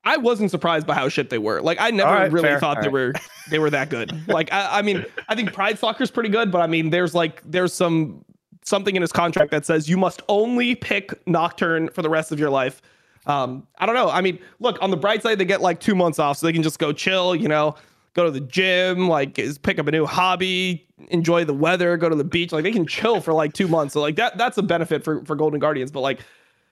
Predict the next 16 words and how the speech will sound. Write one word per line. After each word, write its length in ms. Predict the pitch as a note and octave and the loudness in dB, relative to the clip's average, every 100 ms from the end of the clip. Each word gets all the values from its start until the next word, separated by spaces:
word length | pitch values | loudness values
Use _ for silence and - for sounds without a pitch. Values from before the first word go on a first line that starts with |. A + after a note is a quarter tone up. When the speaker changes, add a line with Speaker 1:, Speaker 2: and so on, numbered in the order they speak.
| - | -4
Speaker 1:
come 200 | C4 G#3 | 0 2
on, 340 | E3+ C#3+ B2 - | 2 0 -6 -8
this 240 | G3 C4 | -6 -6
game 320 | E3 G3 G#3 E3 | -2 0 0 2
one, 380 | D3+ F#3+ A#3+ - - _ _ _ _ _ _ _ _ E3+ | 2 2 -2 -8 -20 _ _ _ _ _ _ _ _ -6
I, 120 | F#3 - | -6 -8
I, 80 | - _ D#3+ _ _ G3+ | -12 _ -20 _ _ -6
of 180 | G3+ - | -4 -2
course, 220 | C#4 B3 | 0 0
Golden 220 | G3+ F#3 | 0 0
Guardians 260 | E3+ E3+ D#3+ | 0 0 -2
played 180 | D#3 C3+ | -6 -4
terrible 300 | D#3 C3+ C3+ | -4 -4 -6
the 80 | C3 | -6
whole 160 | C3 | -6
game. 320 | B2 A#2 A2 | -4 -8 -8